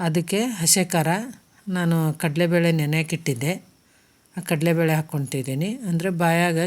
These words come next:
ಚೆನ್ನಾಗಿ ಬರ್ತವೆ ಪಡ್ಡು ತಿನ್ನುವಾಗ. ಆ, ಉಪ್ಪು, ಆ, ಸೋಡಾ, ಅಡುಗೆ ಸೋಡಾ ಅಂತಾರಲ್ವ, ಅದನ್ನು ಹಾಕ್ಕೊಂಡು ಚೆನ್ನಾಗೆಲ್ಲ ಕಲಿಸ್ಕೊಂಡು ಪಡ್ಡಿನ ಮಣಿಗೆ ಎಣ್ಣೆ ಹಾಕ್ಕೊಂಡು ಈಗ ಪಡ್ಡಿನ ಹಿಟ್ಟು ಹಾಕ್ಕೊಳ್ಳೋಣ.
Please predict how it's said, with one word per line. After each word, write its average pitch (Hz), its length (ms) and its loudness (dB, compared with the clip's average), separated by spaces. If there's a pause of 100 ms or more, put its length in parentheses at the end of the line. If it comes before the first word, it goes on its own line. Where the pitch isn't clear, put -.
(120)
ಚೆನ್ನಾಗಿ 160 340 0
ಬರ್ತವೆ 151 400 -2
ಪಡ್ಡು 143 260 -2
ತಿನ್ನುವಾಗ. 139 400 -2 (1400)
ಆ, - 20 -2 (420)
ಉಪ್ಪು, 190 300 0 (760)
ಆ, 170 200 -2 (140)
ಸೋಡಾ, 170 300 4 (880)
ಅಡುಗೆ 160 360 -2
ಸೋಡಾ 160 260 2
ಅಂತಾರಲ್ವ, 147 480 -6 (800)
ಅದನ್ನು 165 320 2
ಹಾಕ್ಕೊಂಡು 170 480 0 (140)
ಚೆನ್ನಾಗೆಲ್ಲ 170 600 2 (160)
ಕಲಿಸ್ಕೊಂಡು 160 640 0 (400)
ಪಡ್ಡಿನ 175 380 0
ಮಣಿಗೆ 165 340 2 (140)
ಎಣ್ಣೆ 160 240 2
ಹಾಕ್ಕೊಂಡು 147 440 -4 (1400)
ಈಗ 180 100 -2 (260)
ಪಡ್ಡಿನ 170 360 2
ಹಿಟ್ಟು 170 220 -4
ಹಾಕ್ಕೊಳ್ಳೋಣ. 143 420 -2